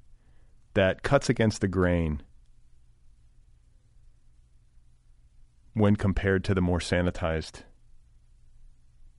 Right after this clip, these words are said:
versions of the American immigration story.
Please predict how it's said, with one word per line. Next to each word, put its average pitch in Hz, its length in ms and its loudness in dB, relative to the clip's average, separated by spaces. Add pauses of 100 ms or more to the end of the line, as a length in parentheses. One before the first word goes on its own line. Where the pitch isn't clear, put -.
(340)
versions 87 800 0
of 80 100 -6
the 80 120 -4
American 78 420 -4
immigration 76 560 -6
story. 65 480 -8